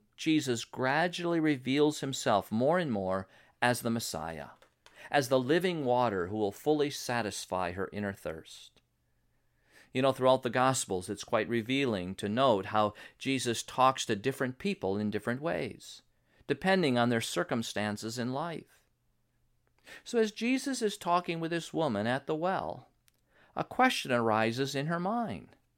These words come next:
She knows he's a Jew, and obviously he's a man,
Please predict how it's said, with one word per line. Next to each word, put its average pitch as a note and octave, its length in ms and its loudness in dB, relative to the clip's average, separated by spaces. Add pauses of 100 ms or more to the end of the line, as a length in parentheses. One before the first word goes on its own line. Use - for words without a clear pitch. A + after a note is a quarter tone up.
(380)
She - 180 -8
knows A#2+ 380 2
he's G2 180 -4
a E2+ 60 -6
Jew, A2 520 -6 (200)
and A2+ 220 -4
obviously A2 680 2
he's A2 240 -4
a F#2 80 -2
man, C3 440 0